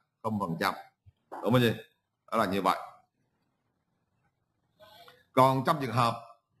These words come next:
mà lãi suất của trái phiếu là, à, giá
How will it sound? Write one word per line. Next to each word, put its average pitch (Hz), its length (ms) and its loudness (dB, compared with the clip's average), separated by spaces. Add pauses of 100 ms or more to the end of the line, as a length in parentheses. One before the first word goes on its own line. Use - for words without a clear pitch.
(200)
mà 110 180 0
lãi 104 200 2
suất 220 200 -2
của 113 140 -4
trái 135 200 0
phiếu 160 220 2
là, 123 360 2 (1400)
à, 107 300 2
giá 123 420 0